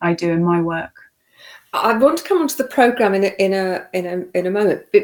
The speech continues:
Speaker 2: but I think there are a couple of things that I think it's really important that we actually explore in more detail.
Speaker 1: Mm.
Speaker 2: The principle of it, you have to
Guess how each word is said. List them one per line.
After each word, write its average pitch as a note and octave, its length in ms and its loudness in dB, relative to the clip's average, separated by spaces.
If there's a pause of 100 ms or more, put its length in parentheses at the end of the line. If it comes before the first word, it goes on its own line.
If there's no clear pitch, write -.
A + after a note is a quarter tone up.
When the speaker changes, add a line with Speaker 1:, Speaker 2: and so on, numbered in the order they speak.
Speaker 2:
but F#3+ 180 0
I G3+ 60 -2
think A3+ 240 -2
there A#3 100 2
are A#3 60 0
a - 20 -10
couple C4 300 -2
of C4 100 -2
things A3+ 280 0
that G#3 100 -4
I G#3 80 -2
think G3 360 -2 (400)
it's - 240 -2
really A3 260 6
important G#3 720 0
that F3 160 -4
we F#3+ 180 4
actually F3 720 -4 (180)
explore - 540 2
in E3+ 80 -2
more D#3+ 180 -4
detail. G3 580 0
Speaker 1:
Mm. F#3 200 -2 (920)
Speaker 2:
The A#3+ 720 2
principle C4+ 800 2
of G3 420 0 (400)
it, - 260 0
you G#3 160 2
have - 460 -6
to - 140 -10